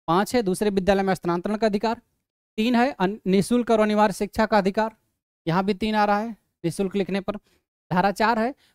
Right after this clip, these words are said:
उन बच्चों के लिए विशेष प्रावधान जिन्हें प्रवेश नहीं दिया गया, यानी कि जिनकी प्रारंभिक शिक्षा भी पूरी नहीं हुई है। धारा सात में है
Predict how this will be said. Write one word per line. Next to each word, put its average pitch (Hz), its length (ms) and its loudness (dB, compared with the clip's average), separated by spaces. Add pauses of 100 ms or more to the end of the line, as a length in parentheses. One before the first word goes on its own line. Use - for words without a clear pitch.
(120)
उन 226 120 0
बच्चों 233 320 -2
के 247 120 -6
लिए 247 80 0
विशेष 226 360 -2
प्रावधान 226 600 -2
जिन्हें 208 280 0
प्रवेश 208 380 2
नहीं 190 180 2
दिया 175 200 4
गया, 180 100 4
यानी 208 200 2
कि 202 100 0
जिनकी 214 240 -2
प्रारंभिक 202 460 2
शिक्षा 196 280 4
भी 196 80 6
पूरी 233 320 2
नहीं 175 220 4
हुई 143 200 0
है। 135 120 -4 (1500)
धारा 196 180 2
सात 233 380 -6
में 262 140 -2
है 226 140 -2